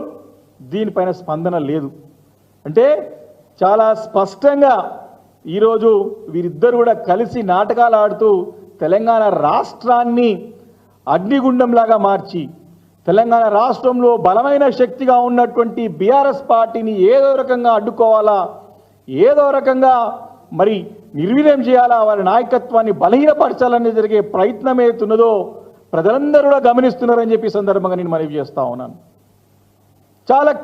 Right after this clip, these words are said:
క్లియర్గా గత మూడు రోజుల నుంచి కూడా ఈ జరిగిన సంఘటనలన్నింటినీ కూడా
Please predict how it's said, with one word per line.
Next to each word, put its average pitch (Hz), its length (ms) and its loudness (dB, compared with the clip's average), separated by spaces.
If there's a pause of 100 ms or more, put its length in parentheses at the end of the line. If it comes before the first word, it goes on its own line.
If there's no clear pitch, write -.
(180)
క్లియర్గా 285 460 2 (920)
గత 226 220 0 (140)
మూడు 285 300 0
రోజుల 294 340 2
నుంచి 285 280 -2
కూడా 285 180 2 (2250)
ఈ 247 40 -2 (120)
జరిగిన 269 300 2 (100)
సంఘటనలన్నింటినీ 285 840 0
కూడా 285 180 2